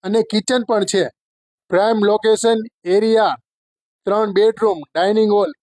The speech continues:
કિચન અને ધરતી કંપના સામે લડે એવું મજબૂત મ-,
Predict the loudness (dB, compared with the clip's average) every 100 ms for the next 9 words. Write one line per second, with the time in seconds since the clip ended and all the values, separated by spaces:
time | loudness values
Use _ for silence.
0 | -8 -6 -2 -2 -2 -6 -4 -2 -2 -2
1 | 0 0 0 -4 _ _ _ _ -4 -4
2 | -4 -10 _ _ _ _ _ _ -6 -4
3 | -2 -2 0 2 2 2 2 2 -2 -2
4 | -2 -2 -2 -2